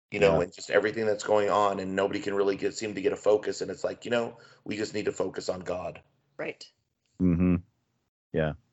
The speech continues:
Speaker 3: Yeah, if I could have erased my underlining and then underlined it a second time without ruining my Bible page, I totally would have.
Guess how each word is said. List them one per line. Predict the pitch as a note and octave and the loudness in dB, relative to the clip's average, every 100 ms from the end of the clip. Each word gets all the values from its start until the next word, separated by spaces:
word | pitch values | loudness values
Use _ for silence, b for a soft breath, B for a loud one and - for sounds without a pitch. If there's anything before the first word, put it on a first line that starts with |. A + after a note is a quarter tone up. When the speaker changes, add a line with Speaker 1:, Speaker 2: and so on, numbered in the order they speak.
| _ _ | _ _
Speaker 3:
Yeah, | F#3+ G3 | 4 4
if | G#3 | 6
I | A3+ | 6
could | C#4 | 6
have | B3 G3+ | 4 2
erased | A3 G#3+ A#3 - | 2 6 6 6
my | G#3+ F#3+ | 2 2
underlining | F#3+ G3+ G3 G3 G3+ G3+ | 2 2 2 4 2 0
and | E3+ E3 | 0 0
then | D#3+ | -2
underlined | E3+ F3 F3 E3+ E3+ | -2 0 2 2 0
it | D#3+ | -2
a | |
second | D#3+ E3 - F#3 - | -2 -4 -4 -6 -4
time | F3 F3 | -4 -2
without | F3 D3+ D#3+ | -2 -2 -2
ruining | E3 E3 D#3 | -2 -2 -4
my | D3+ | -4
Bible | D3 D3 D3+ D#3+ | -4 -4 -4 -4
page, | D#3+ D#3+ | -2 -2
I | D3 | -4
totally | D3 D3+ C3 | -4 -6 -6
would | C#3 C3+ | -8 -8
have. | C3+ | -8